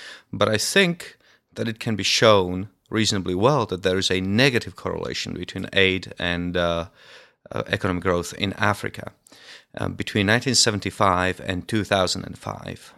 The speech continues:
uh, in other words, over a period of thirty years, Africa was given, on average, twenty-four dollars, uh, per capita per year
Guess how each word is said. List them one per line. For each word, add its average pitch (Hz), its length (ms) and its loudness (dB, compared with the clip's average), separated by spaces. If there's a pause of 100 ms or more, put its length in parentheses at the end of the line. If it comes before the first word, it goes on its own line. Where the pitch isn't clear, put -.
uh, 95 320 -10
in 92 140 -8
other 87 160 -6
words, 90 180 -8
over 92 160 -6
a 85 40 -8
period 98 360 0
of 87 80 -4
thirty 95 360 -2
years, 90 500 -2 (560)
Africa 117 480 2
was 95 180 -2
given, 92 540 2 (640)
on 165 160 4
average, - 540 -2 (280)
twenty-four 127 500 2
dollars, 92 720 2 (760)
uh, 87 380 -6 (120)
per 110 140 2
capita 90 580 -4 (260)
per 113 120 -2
year 85 460 0